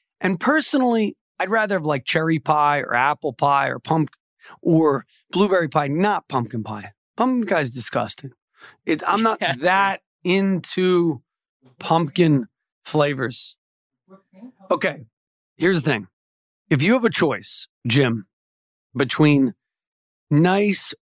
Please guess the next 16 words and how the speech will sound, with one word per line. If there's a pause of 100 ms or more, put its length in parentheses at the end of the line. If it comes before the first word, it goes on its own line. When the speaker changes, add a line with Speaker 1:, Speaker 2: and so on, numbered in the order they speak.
(100)
Speaker 1:
warm, (120)
home-baked,
fresh
apple
pie (440)
with
a
scoop
of (1600)
Breyers
vanilla
ice
cream (460)
melting (800)
just
so